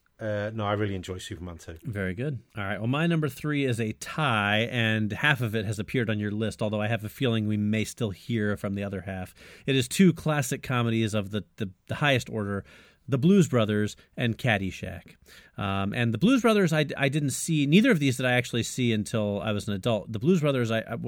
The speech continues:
Speaker 2: I remember being super famous
Speaker 1: Mm.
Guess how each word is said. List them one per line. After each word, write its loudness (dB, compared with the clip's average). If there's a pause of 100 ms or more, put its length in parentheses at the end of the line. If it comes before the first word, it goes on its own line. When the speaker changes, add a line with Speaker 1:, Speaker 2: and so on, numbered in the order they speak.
(120)
Speaker 2:
I -4
remember 2
being -2
super -2
famous -4 (120)
Speaker 1:
Mm. -2